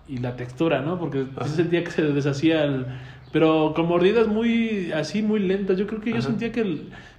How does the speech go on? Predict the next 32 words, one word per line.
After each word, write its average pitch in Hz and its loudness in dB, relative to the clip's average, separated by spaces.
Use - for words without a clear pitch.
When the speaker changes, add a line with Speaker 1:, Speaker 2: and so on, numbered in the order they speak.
Speaker 1:
que - -8
estaba 185 0
comiendo 175 0
a, 127 -2
en 143 0
cámara 165 0
lenta, 151 -2
¿no? 170 -4
Speaker 2:
Órale. 160 0
Speaker 1:
Eh, 156 -4
y, 147 4
este, 147 0
las 180 2
palomitas, 196 2
yo 175 2
creo 208 0
que 214 2
el, 131 -2
el 143 0
cambiar 147 0
de 180 2
dulce 175 0
a 120 0
salado, 135 -2
Speaker 2:
¿A - 0
salado? 120 -4
Speaker 1:
también, 147 0
este, 131 0
generaron 147 0
en 139 0
mí 156 0
cierto... 143 -2